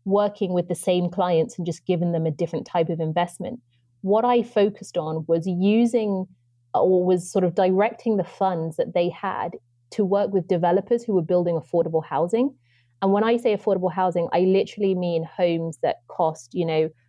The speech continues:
hundred thousand, two hundred thousand pounds, so that people can afford to buy them with, you know, a five percent deposit with Help to Buy, but building nice quality homes that are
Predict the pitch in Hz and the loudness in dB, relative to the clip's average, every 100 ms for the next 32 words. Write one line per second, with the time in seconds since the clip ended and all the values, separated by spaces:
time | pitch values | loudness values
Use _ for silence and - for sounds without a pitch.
0 | _ _ _ - - 190 175 170 170 165 | _ _ _ -12 -2 0 0 0 0 0
1 | 165 165 160 156 - 185 175 165 160 175 | 0 -2 -4 -4 -2 -2 -2 -4 -2 0
2 | 160 165 156 196 165 160 156 175 165 - | -2 -4 -6 -4 -4 -4 -2 -2 -2 -4
3 | _ - - 220 202 190 202 175 - - | _ -4 -2 -2 0 -2 0 -2 -2 0
4 | 185 185 175 170 170 170 160 156 156 156 | 2 2 -2 0 0 0 -2 0 0 -2
5 | - 160 151 - 175 165 _ 180 - 175 | -6 -2 -2 0 -2 -2 _ -8 -8 -6
6 | 180 165 - 156 175 - - 170 170 160 | -4 -2 -2 -2 -4 -4 -6 -2 2 2
7 | 156 _ - _ _ _ 196 - - 208 | -2 _ -20 _ _ _ -2 0 2 2
8 | 202 185 185 196 196 202 202 - - 190 | 2 2 2 2 2 0 -2 -8 -4 2
9 | 175 170 170 156 196 165 151 185 202 _ | 2 0 -6 -2 0 2 0 -2 -6 _
10 | _ - 165 165 | _ -4 0 2